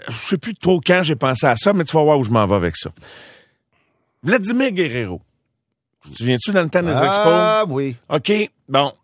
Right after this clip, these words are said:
Speaker 1: Écoute, on a compris qu'il parlait pas l'anglais, puis nous autres, on voulait qu'il parle français. Tu t'en rappelles ? Imagine, on partait de loin. Il partait,
Speaker 2: Ouais.
Speaker 1: il part-, il parlait, il donnait pas d'entrevue en espagnol. Il était pas capable de baragouiner l'anglais, puis nous autres, on voulait qu'il parle en français.
Speaker 2: Ouais, mais il parlait notre langue, par exemple.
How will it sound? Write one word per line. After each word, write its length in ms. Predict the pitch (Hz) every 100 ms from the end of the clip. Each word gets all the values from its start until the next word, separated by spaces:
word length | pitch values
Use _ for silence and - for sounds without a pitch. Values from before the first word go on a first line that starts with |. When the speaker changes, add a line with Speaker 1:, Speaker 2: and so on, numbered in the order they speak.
| _ _ _ _ 135
Speaker 1:
Écoute, 320 | 147 190 - -
on 120 | 139
a 80 | 151
compris 360 | 180 185 202 233
qu'il 120 | -
parlait 240 | 151 147
pas 140 | - 180
l'anglais, 560 | 160 120 135 185 185 - -
puis 80 | 156
nous 100 | 156
autres, 140 | 185
on 40 | 156
voulait 160 | 160
qu'il 120 | -
parle 180 | - 151
français. 440 | 135 110 92 - - _ _
Tu 80 | -
t'en 140 | 123
rappelles ? 400 | 101 95 160 202 196 135 _ _ -
Imagine, 520 | 101 104 101 131 92
on 100 | 69
partait 300 | - - 131
de 100 | 98
loin. 260 | 90 127 151
Il 140 | 78
partait, 260 | - 98 110
Speaker 2:
Ouais. 40 | 87
Speaker 1:
il 40 |
part-, 160 | 107 120 -
il 120 | 131
parlait, 260 | 151 143 139 -
il 80 |
donnait 180 | 156 185
pas 100 | 262
d'entrevue 340 | 262 196 185 202
en 80 | 196
espagnol. 600 | - 156 156 185 240 - - - _ _ -
Il 380 | 151 156 170
était 180 | 160 185
pas 100 | 226
capable 300 | 233 214 220
de 60 | 190
baragouiner 340 | 175 170 180
l'anglais, 380 | 185 151 143 208 -
puis 120 | 160
nous 180 | 139 151
autres, 300 | 208 208 123
on 40 |
voulait 260 | 113 147 185
qu'il 120 | -
parle 220 | - 170
en 80 | 131
français. 400 | - 104 85 - 107
Speaker 2:
Ouais, 140 | 127
mais 60 | 113
il 80 | 104
parlait 260 | 127 151
notre 220 | 135 104
langue, 180 | 151 139
par 100 | 104
exemple. 180 | 104 104